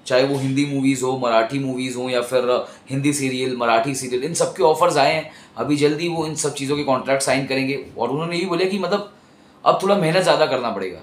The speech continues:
क्योंकि आप लोगों का प्यार बढ़ गया तो जिम्मेदारी बढ़ गई है। अभी हाल ही में शिव ठाकरे जो है वो भवरता बुक, बुक स्टोर पहुँचे थे, जो कि एक कार में बुक स्टोर बनाया गया है,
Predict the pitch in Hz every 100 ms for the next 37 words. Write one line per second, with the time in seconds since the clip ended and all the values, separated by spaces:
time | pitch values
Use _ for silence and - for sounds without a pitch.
0 | - 123 151 117 123 147 156 156 151 139
1 | 143 143 143 151 139 127 127 117 117 101
2 | 85 85 90 113 131 127 170 170 - -
3 | - - _ - 165 175 165 156 180 143
4 | 139 - - _ - _ - _ _ 131
5 | 151 135 151 151 165 151 151 - 147 -
6 | 170 170 127 131 131 135 139 151 147 -
7 | - 117 120 156 156 139 - 143 139 117
8 | 110 110 117